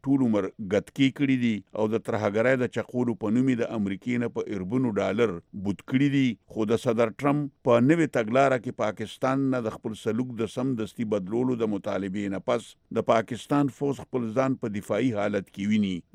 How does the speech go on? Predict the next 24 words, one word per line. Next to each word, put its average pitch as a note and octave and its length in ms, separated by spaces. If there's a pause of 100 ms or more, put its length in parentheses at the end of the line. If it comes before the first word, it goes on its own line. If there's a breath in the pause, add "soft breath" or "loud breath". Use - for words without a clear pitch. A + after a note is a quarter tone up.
(100)
ځکه C3+ 240 (180)
چې A#2 220
صدر G#2 320
ټرمپ C3+ 260
ورته A2 300
کرښه A#2 380
راښکلې C3 460
ده F#2+ 80 (200)
چې A2 160
د G#2 160
طالبانو A2+ 560
د G#2 140
سرپرستۍ G2+ 760
کولو A#2+ 300
نه E2+ 100 (320)
لاس F#2+ 320
واخلي. G#2+ 280 (500)
د C#3 160
افغانستان D3+ 720
صدر D#3 340 (160)
اشرف A#2 340
غنی B2+ 320
د C3 140
صدر G#2 260